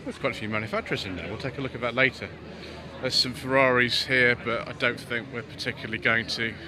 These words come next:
be concentrating too much on this sort of stuff sort of here, because it's not really what the channel's about. So we shall go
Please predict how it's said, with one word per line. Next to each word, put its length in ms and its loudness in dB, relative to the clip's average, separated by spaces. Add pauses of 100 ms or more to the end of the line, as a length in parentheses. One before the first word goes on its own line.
(960)
be 60 -6
concentrating 720 0
too 180 -2
much 220 -4
on 100 -4
this 120 0
sort 140 -2
of 60 -6
stuff 500 -2 (680)
sort 160 -4
of 80 -8
here, 240 8
because 540 -4
it's 180 -8
not 140 -4
really 160 0
what 100 -4
the 60 -4
channel's 360 -2
about. 320 -6 (100)
So 360 0 (920)
we 60 -2
shall 200 -2
go 360 10